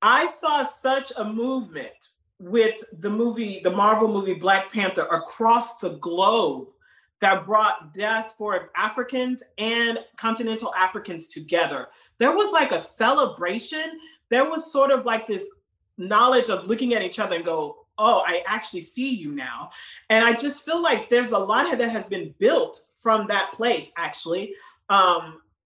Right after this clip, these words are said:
I'm not completely sold that we're not connected. I'm not sold on that. I think there, there has been a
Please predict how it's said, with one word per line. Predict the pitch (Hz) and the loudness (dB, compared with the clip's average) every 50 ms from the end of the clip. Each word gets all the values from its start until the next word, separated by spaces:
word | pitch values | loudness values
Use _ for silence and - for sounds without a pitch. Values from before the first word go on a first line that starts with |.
| _ _ | _ _
I'm | 214 214 233 262 269 | 0 2 2 2 2
not | 311 320 294 247 - - | 0 0 0 -2 -4 -6
completely | - 240 220 208 - 262 269 262 254 233 214 | -8 -10 -10 -8 -8 -8 -8 -6 -6 -8 -8
sold | 208 - - 233 233 233 226 220 202 - | -8 -4 -2 0 2 2 2 2 2 2
that | 190 180 170 175 | 0 0 0 0
we're | 214 214 208 196 180 | 0 0 0 0 0
not | 180 185 190 185 180 175 160 - - _ - | 0 2 4 4 4 2 0 -4 -12 _ -10
connected. | - 185 170 175 185 185 - 139 123 127 | -8 -4 -2 -2 -4 -4 -4 -8 -6 -6
I'm | 151 160 180 | -6 -4 -2
not | 190 170 - | -2 -2 -2
sold | - - 185 175 - | 0 2 2 2 2
on | 147 139 135 | 0 -4 -6
that. | 127 - - - _ _ _ _ _ _ _ _ - _ _ _ | -8 -12 -16 -20 _ _ _ _ _ _ _ _ -20 _ _ _
I | 185 196 208 | 0 0 0
think | 202 - 254 240 240 233 233 - _ - - - _ _ _ | 0 2 2 2 2 0 -4 -10 _ -20 -20 -20 _ _ _
there, | 165 214 220 214 208 202 196 190 - - | 2 4 4 6 6 4 4 2 0 -2
there | 208 208 214 | -4 -4 -4
has | 226 202 - | -6 -8 -10
been | 190 220 214 202 - - 196 | -8 -8 -8 -8 -8 -6 -6
a | 175 170 | -6 -6